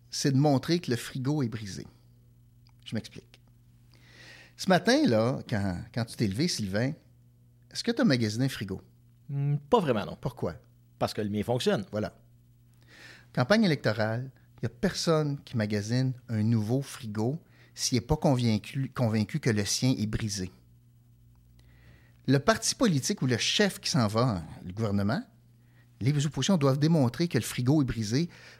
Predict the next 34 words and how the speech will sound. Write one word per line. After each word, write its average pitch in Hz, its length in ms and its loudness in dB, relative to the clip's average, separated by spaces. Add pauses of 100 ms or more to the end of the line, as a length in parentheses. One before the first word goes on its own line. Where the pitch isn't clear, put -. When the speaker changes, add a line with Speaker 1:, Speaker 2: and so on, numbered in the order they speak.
Speaker 1:
pour - 120 -6
qu'on 143 120 2
soit 165 160 4
à 156 40 4
la 120 120 4
recherche 143 440 2
d'un 120 120 6
nouveau 120 280 4
frigo. 104 360 -4 (880)
Et - 40 -2
c'est - 100 2
assez 190 160 4
simple. - 400 2 (240)
Faut 110 120 -6
démontrer, 156 600 4
donc, 135 360 2
et 135 120 4
on 120 80 6
mesure 117 300 4
ça 170 120 2
avec 117 220 0
le 104 100 2
taux - 240 0
de - 40 -12
satisfaction. - 720 -4 (520)
Faut 147 180 0
démontrer 208 500 4
que 175 80 2
le 135 40 4
frigo 135 320 2
est 139 40 2
brisé. 117 460 0 (760)
Après 156 300 2
ça, 226 320 2